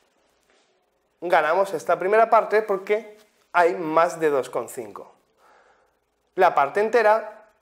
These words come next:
se anula igualmente. Como hemos dicho, hemos encajado tres goles justo con el número entero. Ahora, por último, si hubiera dos goles o menos en el partido, la parte a favor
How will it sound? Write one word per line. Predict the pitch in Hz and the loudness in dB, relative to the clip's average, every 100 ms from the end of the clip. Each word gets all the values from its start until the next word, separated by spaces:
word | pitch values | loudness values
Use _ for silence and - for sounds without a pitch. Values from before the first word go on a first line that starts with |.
| _ | _
se | - 185 | -4 0
anula | 139 120 101 - | 0 -4 -10 -8
igualmente. | 165 139 107 82 92 - _ - | -2 -2 -4 -12 -20 -20 _ -12
Como | 147 147 | -4 0
hemos | 160 | 0
dicho, | 170 190 214 | -2 -2 0
hemos | 170 151 | 0 -4
encajado | 156 147 147 196 190 214 - | -6 -2 2 2 4 2 0
tres | 170 165 | -4 -2
goles | 196 240 254 262 - - _ _ - _ _ _ _ _ _ _ _ _ _ | 2 4 4 2 -4 -20 _ _ -20 _ _ _ _ _ _ _ _ _ _
justo | - 196 190 196 | -8 -8 -2 -2
con | 185 156 | 0 -2
el | 143 | -2
número | 143 131 | -2 -4
entero. | 120 117 82 - _ _ _ _ _ | -4 -12 -18 -20 _ _ _ _ _
Ahora, | - 214 147 120 - - | 2 2 2 -4 -8 0
por | 208 | 2
último, | 202 147 143 117 - _ _ _ | 2 2 -4 -6 -12 _ _ _
si | - - 233 | -12 -4 2
hubiera | 240 180 131 135 175 | 4 2 0 -8 -10
dos | 170 240 196 | 0 0 2
goles | 202 202 139 - - | 2 2 0 -4 0
o | 196 | 2
menos | 185 135 131 | 2 0 -2
en | 190 | -2
el | 214 | 2
partido, | 226 220 180 151 190 - - _ _ _ _ _ _ _ - | 2 2 -2 0 -2 -4 -20 _ _ _ _ _ _ _ -2
la | 185 180 | 2 4
parte | 196 170 127 127 | 4 0 -6 -6
a | - 190 | 0 2
favor | 240 220 220 - | 4 4 2 0